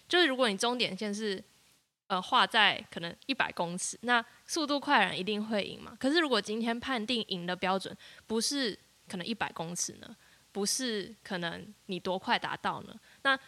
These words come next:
因为这个人生他去判断成功或者是判断好不好的定义其实是非常多样的。那我觉得最后都会变成说：你信什么？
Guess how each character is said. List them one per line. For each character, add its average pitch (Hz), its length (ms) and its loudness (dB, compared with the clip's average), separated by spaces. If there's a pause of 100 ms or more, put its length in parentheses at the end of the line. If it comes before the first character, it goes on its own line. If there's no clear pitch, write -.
因 339 140 4
为 359 40 6
这 330 140 4
个 247 80 8
人 185 180 6
生 208 160 0
他 208 380 2
去 - 160 -2
判 254 240 -2
断 214 320 2 (240)
成 190 240 -2
功 202 240 2
或 240 120 2
者 220 40 2
是 226 120 -2
判 233 220 -2
断 214 340 2
好 165 200 -2
不 226 160 -4
好 - 220 -4 (420)
的 190 220 4
定 233 240 -2
义 240 140 -2
其 185 180 -4
实 190 100 -4
是 220 120 -4
非 247 240 0
常 202 200 -2
多 180 220 -2
样 190 220 -2
的。 - 100 -14 (200)
那 277 180 4 (600)
我 233 120 4
觉 233 180 4
得 254 80 4
最 311 180 4
后 285 140 6
都 247 80 4
会 247 80 6
变 254 160 2
成 185 100 2
说： 196 280 -4 (160)
你 185 220 -2
信 196 360 0
什 - 160 -6
么？ - 120 -12